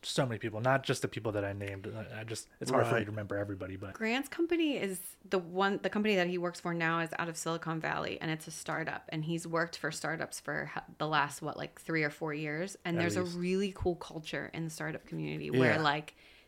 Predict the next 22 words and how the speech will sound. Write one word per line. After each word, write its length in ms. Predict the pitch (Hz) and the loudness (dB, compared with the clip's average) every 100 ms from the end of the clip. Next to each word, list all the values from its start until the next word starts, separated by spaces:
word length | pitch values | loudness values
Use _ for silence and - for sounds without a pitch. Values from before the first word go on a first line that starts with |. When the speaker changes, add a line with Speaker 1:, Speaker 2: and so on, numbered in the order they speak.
| - | -4
Speaker 3:
nobody 640 | 175 175 175 180 175 180 | 2 6 8 8 6 4
cares 600 | 175 170 156 147 147 156 | 0 0 2 4 2 0
that 220 | 151 - | 0 -2
you 260 | 156 151 151 | -2 0 0
have 260 | 151 151 156 | 2 0 2
your 200 | 147 - | 0 0
own 200 | 151 147 | 2 0
thing 320 | - 151 151 | 0 2 2
going 300 | 170 170 185 | 2 2 4
on, 420 | 185 190 208 226 233 - - - | 4 4 4 4 0 -6 -20 -8
and 160 | 135 - | -6 -4
everybody 520 | - 170 165 165 156 147 | 0 2 4 4 4 2
is, 120 | 143 | 2
like, 440 | 135 123 - - _ _ - _ _ _ _ _ | 0 -2 -6 -16 _ _ -20 _ _ _ _ _
wants 420 | 175 170 160 - | -6 2 4 2
Speaker 1:
Just 100 | 131 | 0
Speaker 3:
to 60 | 131 | 2
Speaker 1:
wanna 160 | 113 104 | 2 6
Speaker 3:
help 240 | 131 170 | 8 8
Speaker 1:
help. 80 | - | 6
Speaker 3:
with 180 | 156 - | 0 0
that. 300 | 107 - | -4 -4